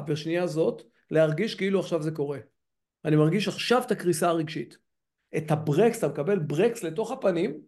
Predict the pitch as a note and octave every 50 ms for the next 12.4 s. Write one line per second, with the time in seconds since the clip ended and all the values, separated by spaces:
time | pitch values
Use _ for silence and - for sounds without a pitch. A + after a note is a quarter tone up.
0 | _ _ _ _ _ _ _ _ _ _ _ - - D#3 D#3 F#3+ G3 G3 G3 G3+
1 | G3 F3+ F3+ E3 D#3+ F3+ D4 A#3+ A#3 - - G3+ E3 F3 F#3+ G3 F#3+ F#3+ - D#3
2 | D3+ D#3 F#3+ F3+ D#3 - - - - D3 C#3+ C#3 C#3+ C#3+ E3+ G3 A#3+ D#4 D4+ -
3 | - _ _ _ - E3 E3 E3 E3+ D#3 D3 C3+ D#3+ G#3+ C4+ C4 C4+ - - F3+
4 | D#3+ D#3 F3 F3 F#3+ A3 A#3 C#4 C#4 C4+ B3 B3 A3+ G3 F#3+ - _ _ _ _
5 | _ _ _ - C#3 D3+ F#3 G#3+ A#3+ A#3 G#3+ F#3+ - F#3+ F#3 E3 C#3+ D3 E3 A#3
6 | - - - - - _ _ _ _ _ _ _ - D#3+ D#3 D#3 A3+ C4 D4+ -
7 | - - _ _ - - D3 D3+ D3+ B2+ - - D#3+ B2 - - - _ _ _
8 | _ _ _ _ _ _ - D#3 D#3 D3+ D3+ D3 C#3 B2+ D3 F#3 G3+ G3+ - -
9 | _ - D3 D3+ - F3 F3 F3+ G#3+ G3+ - - F3+ D#3+ A#2+ B2+ C#3 C#3+ C3+ C3
10 | D#3 A#3+ C#4+ C4+ A3 F#3+ G3 A#3+ - - - _ _ _ _ - D3 D3+ D3+ C3+
11 | - - D3+ B3 D4+ D#4+ B3+ A#3+ C4+ G#3+ E3+ E3+ F#3 F#3 F3 G#3+ G#3 - C#4 -
12 | - - - - A#3 C4+ C4 B3+